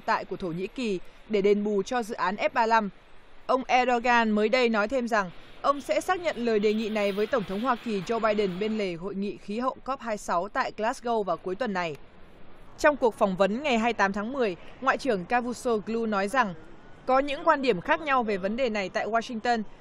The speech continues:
nhưng thái độ của chính quyền ông Biden mới là quan trọng nhất để thuyết phục Quốc hội thông qua thỏa thuận. Trước đó, một nhóm mười một nghị sĩ Đảng Cộng hòa và Dân chủ Hoa Kỳ đã bày tỏ sự quan ngại sâu sắc với chính phủ về việc bán F mười sáu cho Thổ Nhĩ Kỳ,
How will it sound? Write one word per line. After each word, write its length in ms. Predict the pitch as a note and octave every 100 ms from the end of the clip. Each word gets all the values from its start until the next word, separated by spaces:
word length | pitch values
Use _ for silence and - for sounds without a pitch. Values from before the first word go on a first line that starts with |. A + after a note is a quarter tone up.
| -
nhưng 160 | C#4+ D#4+
thái 180 | D4 C#4
độ 160 | D4+
của 180 | A#3+ G#3
chính 200 | F#3 A3+
quyền 160 | C#4+ A#3+
ông 160 | A#3
Biden 340 | A#3+ A3+ A3 F#3+
mới 160 | G3+
là 100 | C4
quan 220 | C4+ A#3 A3+
trọng 180 | C4
nhất 160 | A#3 E4+ - -
để 120 | B3 A3
thuyết 260 | D4 D#4+
phục 120 | B3 -
Quốc 140 | D4
hội 180 | C#4 -
thông 180 | A#3+ A3
qua 140 | A3
thỏa 160 | G#3 F3
thuận. 180 | F#3 - - - - - - - -
Trước 180 | F4+ F#4
đó, 240 | B3 A#3
một 200 | D4 A3
nhóm 300 | A#3 A3 C#4+
mười 140 | D4+
một 200 | A3 G#3
nghị 160 | G#3+ A3
sĩ 200 | - C#4
Đảng 160 | D4+ E3+
Cộng 160 | G3 G#3
hòa 200 | G#3 F#3
và 120 | F#3+
Dân 200 | A#3+ A3+
chủ 180 | A#3 F3
Hoa 140 | G3+
Kỳ 320 | G#3+ A3+ F#3
đã 140 | F3 A#3
bày 180 | A#3+
tỏ 260 | G3+ G3+ D#3+
sự 180 | - A#3+
quan 220 | C4+ B3+
ngại 160 | A#3 G#3
sâu 200 | B3+ B3
sắc 280 | D#4+ -
với 120 | A#3 A3
chính 180 | A3+
phủ 260 | A#3+ D4 F3+
về 100 | D#3
việc 180 | D#3+ E3+ -
bán 180 | F3+
F 140 | G#3 E4
mười 140 | D4 F#3
sáu 280 | - F3
cho 160 | G#3 A#3+
Thổ 100 | G#3+
Nhĩ 180 | D#3+ E3+
Kỳ, 320 | - A3 E3+